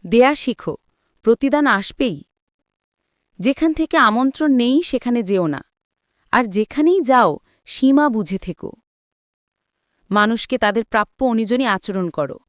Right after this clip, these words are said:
সবাই একই সম্মান পাওয়ার যোগ্য নয়।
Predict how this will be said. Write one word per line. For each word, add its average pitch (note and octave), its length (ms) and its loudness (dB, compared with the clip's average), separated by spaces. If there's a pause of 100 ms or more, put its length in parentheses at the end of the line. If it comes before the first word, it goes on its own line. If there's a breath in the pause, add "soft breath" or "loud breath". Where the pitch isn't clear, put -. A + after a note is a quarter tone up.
(640)
সবাই C#4 420 0
একই C#4+ 320 0
সম্মান C#4+ 420 2
পাওয়ার B3 340 2
যোগ্য F#3 300 -4
নয়। E3+ 280 -4